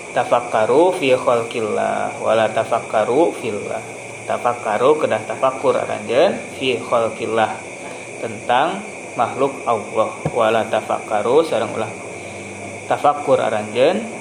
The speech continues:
tentang mikiran aranjeun, fillah, tentang Allah.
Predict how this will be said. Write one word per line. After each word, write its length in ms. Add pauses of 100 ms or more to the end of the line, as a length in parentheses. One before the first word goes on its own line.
(320)
tentang 240
mikiran 480
aranjeun, 480
fillah, 640
tentang 320
Allah. 320